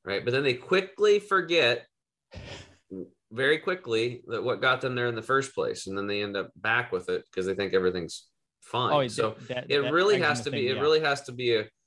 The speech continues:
Speaker 1: um, I mean, this is probably what we should be talking about in the solution side of it, but, you know, it's like, you have to keep that lifestyle. But, like, I've had, like,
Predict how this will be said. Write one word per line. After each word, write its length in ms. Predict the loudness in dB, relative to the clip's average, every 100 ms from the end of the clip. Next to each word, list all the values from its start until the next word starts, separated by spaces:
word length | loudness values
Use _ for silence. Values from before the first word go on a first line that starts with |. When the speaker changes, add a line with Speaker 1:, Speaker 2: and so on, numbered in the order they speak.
| _ _ -4
Speaker 1:
um, 300 | -2 0 0
I 40 |
mean, 160 | 0 0
this 160 | -2
is 80 | -2
probably 220 | 2 4
what 60 | 4
we 60 | 0
should 100 | -6
be 60 |
talking 280 | -2 -2 -2
about 120 | -2
in 60 | -4
the 60 | -6
solution 480 | 0 2 2 -2
side 240 | 0 2 2
of 100 | 4
it, 180 | 2 2
but, 180 | 0 -2 -20 -20 _ _
you 100 | -2
know, 160 | 0 0
it's 140 | 2
like, 160 | 0 2
you 60 |
have 100 | 0
to 120 | -2
keep 240 | -10 -8 -2
that 180 | -2 2
lifestyle. 580 | 2 2 -2 -4 -6
But, 240 | -4 -4 -4
like, 200 | -6 -2
I've 160 | -2 0
had, 360 | 0 0 -2
like, 300 | -4 -4 -6